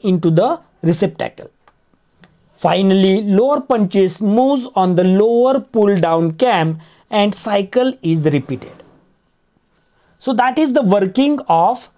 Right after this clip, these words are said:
rotary tablet machine. Now let's discuss about the modifications of rotary tablet machine.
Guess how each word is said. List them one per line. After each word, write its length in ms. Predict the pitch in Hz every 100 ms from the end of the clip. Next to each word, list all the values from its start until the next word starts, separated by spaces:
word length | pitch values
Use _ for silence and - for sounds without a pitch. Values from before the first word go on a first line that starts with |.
| _ _ -
rotary 720 | 180 190 190 190 220 277 311 _ -
tablet 640 | 160 143 151 160 - -
machine. 460 | 151 139 - - - _ _ _ _ _ _ _ -
Now 500 | 240 339 285 208 226
let's 400 | 233 220 302 247
discuss 800 | 220 175 220 214 - 156 160 - -
about 520 | 180 170 165 165 - _ _ 170
the 80 |
modifications 1040 | 175 214 254 302 247 277 294 277 302 294 -
of 280 | - 151 156
rotary 540 | 190 175 196 202 247 262
tablet 540 | 175 143 131 135 135
machine. 360 | 220 240 -